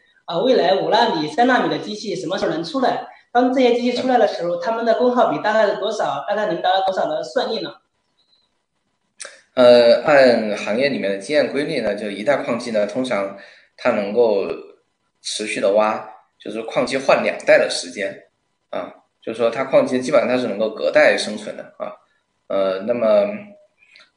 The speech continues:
Speaker 2: 呃，现在实际上矿机的这个技术进步啊，还有摩尔定律的往前演进呢，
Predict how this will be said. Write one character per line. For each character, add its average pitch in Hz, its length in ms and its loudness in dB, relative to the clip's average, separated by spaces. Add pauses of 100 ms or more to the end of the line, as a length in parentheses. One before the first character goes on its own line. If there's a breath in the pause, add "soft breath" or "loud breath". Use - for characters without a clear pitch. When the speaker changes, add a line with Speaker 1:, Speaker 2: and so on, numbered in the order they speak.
Speaker 2:
呃， 101 420 0
现 170 240 2
在 160 140 8
实 - 180 -4
际 110 60 -8
上 104 220 2
矿 117 220 -4
机 113 140 -10
的 95 380 -2
这 95 100 -14
个 82 600 -6
技 - 140 -14
术 127 140 -14
进 120 240 -6
步 131 180 -4
啊， 92 160 2
还 104 100 -2
有 98 80 0
摩 98 240 -2
尔 107 200 0
定 110 160 -8
律 107 80 -4
的 101 100 0
往 - 100 0
前 117 160 -10
演 80 160 -8
进 104 200 -12
呢， 80 80 -6